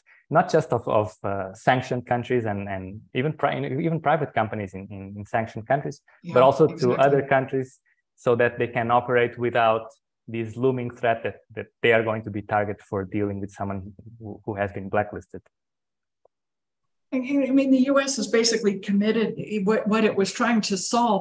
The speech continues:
Speaker 2: it's actually done the inverse. It's forcing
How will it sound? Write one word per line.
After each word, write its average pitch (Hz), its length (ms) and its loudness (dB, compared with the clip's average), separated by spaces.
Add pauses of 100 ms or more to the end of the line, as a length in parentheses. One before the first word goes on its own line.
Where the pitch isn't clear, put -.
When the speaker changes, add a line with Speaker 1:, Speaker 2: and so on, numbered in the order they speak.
Speaker 2:
it's 175 140 -4 (100)
actually 175 420 -4 (1080)
done 190 180 6
the 175 160 2
inverse. 151 360 2 (380)
It's 185 220 -4
forcing 247 280 6